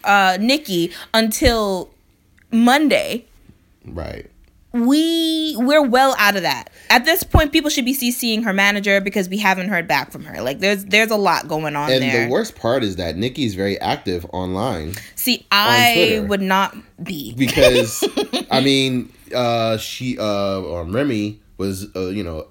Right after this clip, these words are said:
Speaker 2: accusing her of sleeping with Ebro, accusing her of sleeping
Speaker 1: Yeah.
Speaker 2: with Trey Songz,
Speaker 1: Oh,
Speaker 2: accusing her of sleeping with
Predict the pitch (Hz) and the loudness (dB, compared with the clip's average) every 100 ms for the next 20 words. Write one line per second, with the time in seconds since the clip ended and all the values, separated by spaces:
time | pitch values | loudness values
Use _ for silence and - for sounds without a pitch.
0 | - 95 - 123 117 107 110 101 90 - | -14 -10 -4 -2 -2 -2 -2 -2 -4 -6
1 | 101 95 80 - 156 107 117 117 117 95 | -6 -6 -8 -8 -8 -4 -2 0 -2 -4
2 | - 104 240 240 254 262 262 254 254 240 | -4 -4 0 0 -2 -2 -2 -4 -4 -6
3 | 180 156 143 143 127 131 120 320 339 349 | -2 -2 -2 -2 -2 -2 2 6 8 6
4 | 349 339 320 320 320 | 2 0 0 0 -2